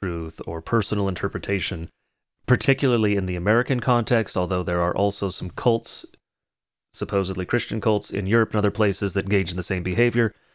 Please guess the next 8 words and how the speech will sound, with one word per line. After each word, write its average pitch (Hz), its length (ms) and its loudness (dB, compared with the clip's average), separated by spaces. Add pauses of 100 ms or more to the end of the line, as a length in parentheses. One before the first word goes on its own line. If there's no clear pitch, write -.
(260)
It's - 140 -10
Pentecostalism. 80 840 -2 (340)
It's - 200 -2
enthusiasm. 104 640 0 (480)
It's 123 200 0
the 123 100 2
belief 131 540 0 (120)
that 104 420 2